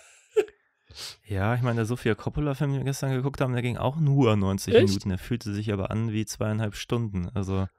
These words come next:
Speaker 2: Okay, der muss ich noch mal gucken jetzt, aber bin ich auch gespannt jetzt. Von Sebastian Hilger ist der Film. Weiß nicht, ob man den
Speaker 1: Okay,
Speaker 2: kennt.
Speaker 1: sagt mir gar nix.
Speaker 2: Ja,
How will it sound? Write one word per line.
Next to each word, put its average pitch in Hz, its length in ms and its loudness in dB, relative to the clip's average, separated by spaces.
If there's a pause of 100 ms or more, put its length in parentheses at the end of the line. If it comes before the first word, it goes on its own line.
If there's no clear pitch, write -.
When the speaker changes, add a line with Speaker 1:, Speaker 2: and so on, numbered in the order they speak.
(460)
Speaker 2:
Okay, - 140 -8
der 131 120 -2
muss 139 140 -2
ich 139 60 -2
noch 120 80 -2
mal 120 120 -2
gucken - 260 -10
jetzt, 131 160 -6
aber 123 140 -6
bin 127 140 -2
ich 139 60 -2
auch 139 100 -6
gespannt - 400 -6
jetzt. - 320 -14 (560)
Von 165 120 4
Sebastian 160 380 6
Hilger 156 300 8
ist 123 160 -2
der 131 80 0
Film. 120 300 -2 (920)
Weiß 160 220 -8
nicht, - 40 -6
ob - 80 -8
man 151 80 -6
den - 100 -4
Speaker 1:
Okay, - 120 -8
Speaker 2:
kennt. 143 120 -6
Speaker 1:
sagt - 160 -16
mir 92 80 -8
gar 92 180 -6
nix. - 440 -12
Speaker 2:
Ja, 135 260 -4